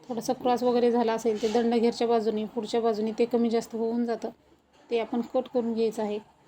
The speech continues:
म्हणजे आपलं घोळ वगैरे बाहीमध्ये पडत नाही, कारण लांब बाही आहे आपली. बघू शकता, सरळ शिलाई करून घेतलेली आहे. जे जास्तीचं मार्जिन आहे ते, ते एक्स्ट्रा कट करून घ्यायचं. ते थोडी शिलाई निघालेली आहे, आपण डबल त्याच्यावरती शिलाई करू.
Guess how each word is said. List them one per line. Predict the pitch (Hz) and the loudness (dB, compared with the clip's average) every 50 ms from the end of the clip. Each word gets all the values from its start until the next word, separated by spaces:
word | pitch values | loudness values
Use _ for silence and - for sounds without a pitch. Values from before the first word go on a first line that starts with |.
| _ _ _ _ _ _ _ _ _ _ | _ _ _ _ _ _ _ _ _ _
म्हणजे | 247 233 220 220 233 | -4 -4 0 0 0
आपलं | 226 226 - 226 220 220 220 | -2 -2 -2 -4 -2 -2 -2
घोळ | 196 214 233 240 | 0 2 4 4
वगैरे | 240 233 226 214 220 220 220 | 4 4 4 2 2 2 2
बाहीमध्ये | 214 226 226 220 220 220 214 226 220 | 2 0 0 -2 -2 -2 -2 -4 -4
पडत | - 233 226 220 220 | -2 -4 -4 -4 -4
नाही, | 226 226 214 208 208 - | -4 -4 -4 -6 -6 -6
कारण | 226 220 220 226 220 | -6 -6 -6 -6 -4
लांब | 220 220 226 226 226 | -6 -6 -6 -6 -6
बाही | 220 233 226 226 220 | -4 -2 -2 -2 -2
आहे | 220 214 214 214 208 208 | -2 -4 -4 -4 -4 -6
आपली. | 202 185 - 202 208 214 - - - - - - - | -6 -8 -4 -4 -4 -4 -6 -10 -18 -20 -20 -16 -10
बघू | 226 226 214 | -8 -8 -8
शकता, | 214 - 233 - - 220 | -8 -10 -12 -10 -10 -10
सरळ | - - 247 233 240 240 240 | -4 -2 2 2 2 2 2
शिलाई | - 247 233 233 226 220 | 0 0 2 2 2 2
करून | 220 233 220 226 220 220 | 2 0 0 0 0 -2
घेतलेली | 226 226 220 214 208 220 | -2 0 0 0 0 0
आहे. | 220 208 214 - - _ _ _ _ _ _ _ _ - - _ _ _ | 0 -2 -2 -4 -6 _ _ _ _ _ _ _ _ -20 -20 _ _ _
जे | 240 214 226 220 | -4 -2 0 2
जास्तीचं | 226 233 226 - 247 233 - 240 | 2 2 0 -2 -6 -4 -2 0
मार्जिन | 233 233 226 202 202 214 220 | 0 0 -2 -2 -2 -4 -4
आहे | 220 220 208 185 | -2 -4 -2 -2
ते, | 220 214 | -2 -2
ते | 214 - 220 220 - - - _ - | 0 0 -4 -4 -4 -10 -18 _ -16
एक्स्ट्रा | 240 - - - 233 220 - | -12 -12 -8 -8 -8 -4 -4
कट | 247 233 - - | -6 -6 -4 -4
करून | 247 233 220 226 220 | -4 -2 -2 -2 -2
घ्यायचं. | 220 220 214 - 240 254 - - - - - - - - - - _ - _ | -4 -4 -4 -4 -8 -10 -10 -16 -20 -20 -20 -20 -20 -20 -20 -20 _ -10 _
ते | 240 233 | -4 0
थोडी | 247 240 233 233 | 2 2 2 2
शिलाई | - - 233 240 233 240 | 0 0 2 4 4 4
निघालेली | 233 233 226 220 214 220 214 214 | 4 2 0 0 0 0 0 0
आहे, | 220 214 208 | 0 -2 -2
आपण | 202 190 - 220 214 | -4 -4 -6 -6 -4
डबल | 208 220 202 226 220 214 | -4 -2 -2 -2 -2 -2
त्याच्यावरती | - 220 - 226 220 226 - - 233 | -2 -2 0 0 0 -2 -2 -4 -4
शिलाई | 226 - 233 226 226 233 233 | -2 0 0 2 2 2 2
करू. | - 247 240 233 | 0 -2 -2 -2